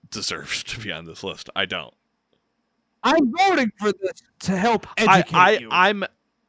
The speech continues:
Speaker 2: Because there are so many Nintendo corners that you don't know exist, but are filled with millions of fans, and you will be enlightened, and you will realize how big a deal these
Speaker 1: No,
Speaker 2: games
Speaker 1: but
Speaker 2: are.
Speaker 1: okay, here's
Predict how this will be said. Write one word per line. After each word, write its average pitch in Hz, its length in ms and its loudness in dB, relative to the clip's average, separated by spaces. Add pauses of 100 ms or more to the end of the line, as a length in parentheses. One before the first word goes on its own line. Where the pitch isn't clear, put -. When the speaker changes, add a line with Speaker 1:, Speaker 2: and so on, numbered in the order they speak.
Speaker 2:
Because 190 440 0
there 226 260 0
are 208 60 2
so - 160 -10 (520)
many 254 200 4
Nintendo 247 400 -8
corners 190 540 2
that 147 200 -10
you 202 260 -4
don't 269 240 0
know 226 200 0
exist, 160 480 -4
but 170 160 -2
are 170 100 0
filled 185 320 -2
with 151 180 -4
millions 233 680 0
of 185 100 -8
fans, 143 640 -6 (340)
and 190 240 0
you 214 140 0
will 226 160 4
be 202 240 0
enlightened, 233 920 -2 (840)
and 165 260 -4
you 156 300 -4
will 226 300 0
realize 170 800 -2
how 180 180 -2
big 170 360 0
a - 20 2
deal 143 420 -2
these 190 120 -6
Speaker 1:
No, 175 200 2
Speaker 2:
games 131 140 -4
Speaker 1:
but 165 240 0
Speaker 2:
are. 80 240 -16 (180)
Speaker 1:
okay, 143 380 -2
here's 160 540 -4